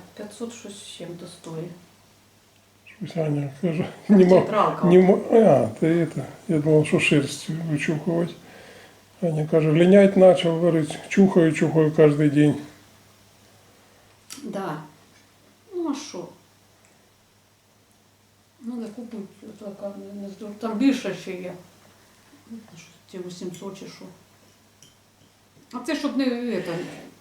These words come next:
Speaker 1: не дай Боже, щоб кресло не торгувало. <clears throat> Надо щось стелить туди. На кресло. Що,
Speaker 2: Ти
Speaker 1: сідай,
Speaker 2: що?
Speaker 1: і шерсть, і все, що хочеш.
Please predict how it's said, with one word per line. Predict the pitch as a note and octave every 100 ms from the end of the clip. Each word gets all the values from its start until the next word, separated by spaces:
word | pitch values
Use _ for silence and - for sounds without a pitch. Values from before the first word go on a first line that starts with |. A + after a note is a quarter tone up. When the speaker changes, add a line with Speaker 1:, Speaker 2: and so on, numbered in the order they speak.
| _ _
Speaker 1:
не | F#3+
дай | G3+ G#3
Боже, | G3 F#3 F#3+ F3
щоб | - F#3
кресло | - F3 D#3 E3+
не | D#3+
торгувало. | E3 D#3 D3+ D#3 - - - - _ _ _ _ _ A#3
<clears throat> | A#3+ C4 C#4+ - F#4 B3+ - - - _ - - _ _ _ _ _ -
Надо | G#3 G#3
щось | G3+ G3+
стелить | - A#3 A3+ E3+ D#3+
туди. | D#3+ D#3 - _ - _ _ _ _ _ _ _ _ _ _ _ _ _ _ _ _ _ _
На | F#3 E3+
кресло. | G3+ E3+ D#3+ -
Що, | - C4+
Speaker 2:
Ти | F#3 D3+
Speaker 1:
сідай, | A3+ C4+
Speaker 2:
що? | C4 B3
Speaker 1:
і | A#3+
шерсть, | C#4+ C4+ A#3+
і |
все, | A#3 B3+
що | A#3+ A#3+
хочеш. | A#3 F#3 D#3